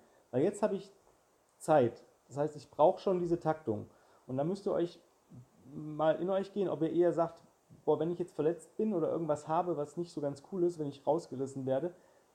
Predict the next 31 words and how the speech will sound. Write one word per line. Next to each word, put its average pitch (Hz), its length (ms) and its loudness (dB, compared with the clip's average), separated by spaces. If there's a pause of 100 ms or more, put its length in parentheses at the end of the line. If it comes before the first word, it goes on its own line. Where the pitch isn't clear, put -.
versuche 156 320 0
ich 165 80 -2
schnell 156 220 4
wieder 143 180 4
reinzukommen 208 640 2
oder 185 200 4
lasse 175 200 4
ich 180 60 -8
es - 80 -10
einfach 170 180 -2
mal 156 160 2
laufen?" 139 460 4 (260)
Ich 117 120 -6
habe 156 120 2
beides 170 300 4
ausprobiert 220 640 2 (160)
und 139 140 -14
für 147 80 -8
mich 180 160 -4
ist 175 120 -10
Laufen 151 320 0
lassen 156 240 -6
einfach 139 220 -6
nicht, 139 160 -8
nicht 147 500 -8
die 151 60 -6
beste 147 320 2
Option, 135 420 0
weil 117 120 4
ich 120 60 -4
dann 131 220 -2